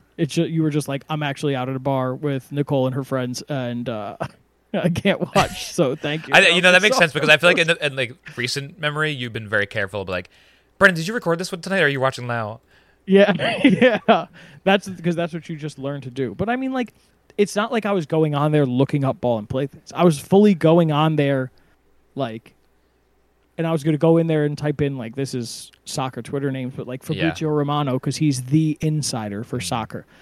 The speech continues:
Speaker 2: The
Speaker 1: And it's
Speaker 2: algorithm
Speaker 1: just,
Speaker 2: fucked you.
Speaker 1: it just happened. That was the first one. And I was just
Speaker 2: Yeah.
Speaker 1: like, "Oh, man,
Speaker 2: I mean, luckily
Speaker 1: that
Speaker 2: for me,
Speaker 1: stinks."
Speaker 2: this year, it, there's no need to record any Yankee games and watch later on.
Speaker 1: <gasps>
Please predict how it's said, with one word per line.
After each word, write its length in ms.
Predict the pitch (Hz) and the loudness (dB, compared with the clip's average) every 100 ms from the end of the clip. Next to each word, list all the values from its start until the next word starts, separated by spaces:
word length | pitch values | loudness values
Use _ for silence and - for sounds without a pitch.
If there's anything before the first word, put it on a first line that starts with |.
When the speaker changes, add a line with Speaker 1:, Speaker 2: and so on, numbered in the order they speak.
| - _ - | -20 _ -6
Speaker 2:
The 80 | 160 | -4
Speaker 1:
And 100 | 98 | -2
it's 80 | |
Speaker 2:
algorithm 240 | 101 110 104 | -2 -2 0
Speaker 1:
just, 160 | 165 | 0
Speaker 2:
fucked 200 | - 104 - | 0 -8 -2
you. 60 | |
Speaker 1:
it 60 | 165 | 2
just 180 | 180 110 | 2 2
happened. 480 | 156 156 165 151 - _ _ | -2 -2 -2 -2 -8 _ _
That 200 | 123 120 | -8 -2
was 140 | 147 | -2
the 100 | 135 139 | -2 0
first 340 | 151 151 - | 2 2 4
one. 340 | 160 180 135 120 - - _ _ 127 | 4 4 2 -6 -16 -20 _ _ -10
And 100 | 123 | -6
I 60 | |
was 100 | 123 | -6
just 160 | 90 104 | -8 -10
Speaker 2:
Yeah. 60 | 98 | -10
Speaker 1:
like, 80 | 85 107 80 67 | -12 -12 -12 -12
"Oh, 20 | |
man, 400 | 107 165 170 175 160 | -4 0 2 2 0
Speaker 2:
I 40 | |
mean, 80 | 139 | 0
luckily 240 | 170 185 | 2 2
Speaker 1:
that 100 | 160 | 0
Speaker 2:
for 60 | 131 | -2
me, 140 | 127 | -2
Speaker 1:
stinks." 140 | 131 110 | -2 -4
Speaker 2:
this 200 | 117 - | -6 -6
year, 300 | 120 107 95 | -4 -4 -4
it, 140 | - 104 - _ _ - | -10 -10 -12 _ _ -12
there's 200 | 110 101 | -12 -8
no 140 | 101 | -10
need 260 | 92 90 87 | -8 -10 -12
to 140 | - - | -14 -16
record 300 | - 95 85 | -12 -12 -10
any 140 | 90 | -12
Yankee 260 | 82 73 - | -14 -16 -18
games 400 | 82 90 - - _ _ _ - | -20 -18 -18 -20 _ _ _ -16
and 120 | 90 | -14
watch 220 | 69 - - | -12 -14 -14
later 180 | - - | -6 -4
on. 160 | 160 | -4
Speaker 1:
<gasps> 60 | - | -6